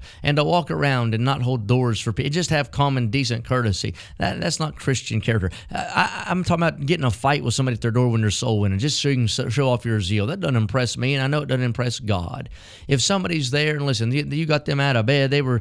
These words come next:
sleeping in, and they're got Cheerios stuck on their chin watching Saturday morning cartoons, you knock on their door and say, "Are you gonna go to heaven or hell?" And if they don't wanna talk to you,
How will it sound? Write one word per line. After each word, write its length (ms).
sleeping 420
in, 200
and 120
they're 200
got 480
Cheerios 460
stuck 260
on 100
their 160
chin 340
watching 360
Saturday 320
morning 240
cartoons, 560
you 80
knock 200
on 140
their 140
door 180
and 100
say, 220
"Are 100
you 80
gonna 100
go 60
to 80
heaven 240
or 80
hell?" 200
And 120
if 80
they 140
don't 100
wanna 160
talk 300
to 80
you, 260